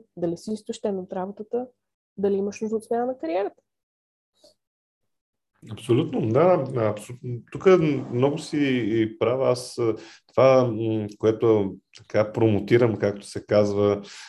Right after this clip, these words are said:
Speaker 2: а, с канала Гледай си работата, е всъщност максимално човек да, м, да види своя интерес, да види с какво иска да се занимава, дали това му е интересно, дали му носи удоволствие, а, дали му носи, ако щеш, доходи, които смята, че са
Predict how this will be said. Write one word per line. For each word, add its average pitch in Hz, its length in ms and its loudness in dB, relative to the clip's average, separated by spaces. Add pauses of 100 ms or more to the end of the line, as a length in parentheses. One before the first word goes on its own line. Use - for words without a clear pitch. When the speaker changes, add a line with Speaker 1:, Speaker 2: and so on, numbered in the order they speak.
(120)
Speaker 2:
а, 104 160 -2
с 98 220 -6
канала 104 360 2
Гледай 101 280 4
си 101 260 -4
работата, 139 440 -2
е - 20 2
всъщност 151 540 -6 (280)
максимално 117 540 0
човек 123 240 -2
да, 120 320 6 (360)
м, 107 340 -8
да 101 180 -4
види 120 160 4
своя 110 300 4
интерес, 101 520 0 (540)
да 104 60 -2
види 117 160 2
с 117 100 -6
какво - 240 0
иска 113 180 0
да 110 60 2
се 107 140 -6
занимава, 95 840 -2
дали 98 360 -2
това 113 160 2
му 113 100 2
е - 20 2
интересно, 104 420 0
дали 101 140 0
му 117 120 -2
носи 117 260 -2
удоволствие, 98 1080 -2 (420)
а, 104 320 0
дали 101 240 0
му 131 160 0
носи, 127 680 -2
ако 110 120 -2
щеш, - 540 -6
доходи, 123 540 0
които 120 260 -2
смята, 117 440 -2
че 104 140 -8
са 101 420 0